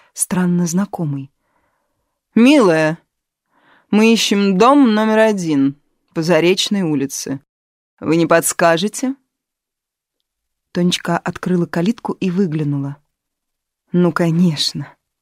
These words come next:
Как это она сразу не признала? Пассажирское стекло было опущено — на панели двери лежал полный локоток,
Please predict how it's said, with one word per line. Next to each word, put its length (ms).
Как 180
это 120
она 160
сразу 380
не 100
признала? 560
Пассажирское 680
стекло 420
было 240
опущено — 680
на 60
панели 420
двери 440
лежал 260
полный 440
локоток, 600